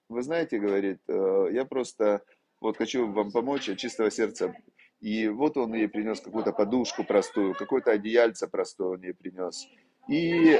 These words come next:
это не было, как раньше ей приносили там, ну, подарки, бриллианты, картины, а он ей принёс что-то простое. И она так обрадовалась, она такая была счастливая, она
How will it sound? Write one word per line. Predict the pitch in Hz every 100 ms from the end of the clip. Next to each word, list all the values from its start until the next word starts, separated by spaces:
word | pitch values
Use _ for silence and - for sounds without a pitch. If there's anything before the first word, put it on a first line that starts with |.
| -
это | 135 143
не | 185
было, | 156 117
как | 107 117
раньше | 120 107 98
ей |
приносили | 90 95 92 98 92
там, | 85 85 87
ну, | 85
подарки, | 90 92 104 101 -
бриллианты, | 85 85 92 117 107 - -
картины, | 82 - 113 95
а | 131
он | 208
ей | 165
принёс | - 127 131
что-то | - - 107 98
простое. | 107 98 110 87 67 - _ - - _ _ _ - - _ _
И | 123
она | 120 170 175
так | 165 139
обрадовалась, | 135 120 135 127 113 92 85 -
она | 101 123 127
такая | 135 135 135
была | 123 120
счастливая, | - 101 - 117 101 87 82 -
она | 104 120 127 127 123 117